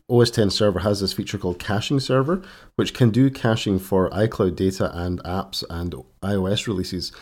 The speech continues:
And I suspect that's part of the mixture, but also iCloud in the back end as well.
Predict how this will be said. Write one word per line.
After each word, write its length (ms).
And 100
I 40
suspect 400
that's 160
part 320
of 80
the 80
mixture, 340
but 140
also 340
iCloud 480
in 80
the 60
back 280
end 200
as 120
well. 300